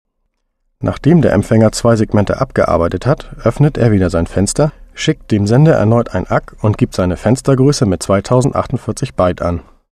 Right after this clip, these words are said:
Der Sender verschickt das letzte Segment. Im T-C-P-Header ist das fin-Flag gesetzt, womit der Sender angibt,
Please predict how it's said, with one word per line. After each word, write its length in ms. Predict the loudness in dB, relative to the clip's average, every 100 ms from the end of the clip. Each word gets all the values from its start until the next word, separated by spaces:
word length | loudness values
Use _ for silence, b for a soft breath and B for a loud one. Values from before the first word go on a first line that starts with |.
| _ _ _ _ _ _ _ _ _ _ _ _ _
Der 100 | -2
Sender 300 | 2 2 2
verschickt 420 | 2 0 -2 -2 -2
das 140 | -2
letzte 340 | -2 -2 -2
Segment. 540 | -2 0 0 -2 -4 -14 _ _ _ _ _ _ _ _ -6
Im 140 | -4
T-C-P-Header 880 | -4 -6 -6 -6 -4 0 2 0 -2
ist 160 | -6 -6
das 160 | -6
fin-Flag 480 | 0 0 0 0 -2
gesetzt, 580 | -2 -2 -2 -4 -14 -18 -14
womit 300 | -6 -2 -2
der 120 | -2 -2
Sender 380 | 2 2 2
angibt, 340 | 0 0 0